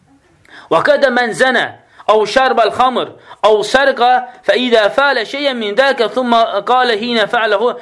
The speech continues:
əşədən lə ilə illallah, əbdəq bidəlkə vəcəhəllah, və huvə kədibun fi zəmi. Eləcək də deyir ki, kimlər, əgər zina eləyəndə, araq içəndə, oğurluq eləyəndə və, e, onu edən zaman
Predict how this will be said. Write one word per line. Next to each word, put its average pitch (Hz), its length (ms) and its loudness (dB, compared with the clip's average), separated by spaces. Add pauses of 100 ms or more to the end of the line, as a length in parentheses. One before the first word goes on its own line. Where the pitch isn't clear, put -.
(140)
əşədən 240 520 0
lə 226 140 2 (140)
ilə 214 200 -4
illallah, 208 520 0
əbdəq 202 280 -8
bidəlkə 202 360 -2
vəcəhəllah, 196 600 0 (280)
və 196 100 4
huvə 247 220 2
kədibun 269 540 -4
fi 214 180 -4
zəmi. 170 420 0 (380)
Eləcək 226 400 0
də 269 120 2
deyir 254 200 -4
ki, 277 160 -6
kimlər, 254 480 -2 (400)
əgər 226 400 0
zina 214 320 -2
eləyəndə, 196 580 -2 (240)
araq 196 340 -2
içəndə, 196 420 -2 (420)
oğurluq 214 460 4
eləyəndə 190 380 0 (420)
və, 240 120 2 (140)
e, 196 120 2 (2000)
onu 240 260 2
edən 262 420 0
zaman 226 320 -2